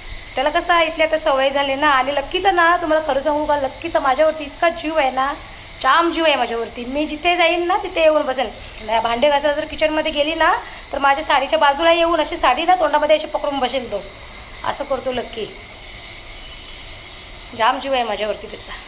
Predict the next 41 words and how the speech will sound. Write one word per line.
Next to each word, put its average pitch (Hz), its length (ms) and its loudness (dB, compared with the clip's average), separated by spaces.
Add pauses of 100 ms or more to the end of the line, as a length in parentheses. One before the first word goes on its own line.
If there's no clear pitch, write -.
(180)
आणि 214 100 -10
माझा 214 240 -2
पण 269 100 -4
त्याच्यावरती 233 400 -8
जाम 220 220 0
जीव 240 220 -8
आहे. 226 180 2 (240)
पण 247 60 -2
याला 262 240 2
सुट्टा 285 260 -2
सोडला 302 380 4
की 269 180 -4
लगे, 277 380 2
लगे 269 220 0
सोनूचे 277 340 0
वांदे 254 240 2
होतात 226 240 -2 (120)
तिकडे, 226 180 -8
सोनूला 254 340 -2
रूममध्ये 254 340 -4
लॉक 214 200 -2
करून 220 160 -10
ठेवायला 202 240 -8
लागते. - 220 -12
मग - 480 -16
आता - 120 -10
दोघांचीही 269 540 0
मारामारी 247 400 2
चालू 208 220 0
होती, 196 200 -8 (760)
असं - 180 -12
आहे. - 100 -10 (520)
चला 262 120 0
आता 262 100 -2
पटपट 277 320 -2
चाय 277 240 2
पिऊन 311 340 0
घेते. 311 320 0
आता 302 240 -4
संध्याकाळ 262 480 -2
झालेली 254 380 -4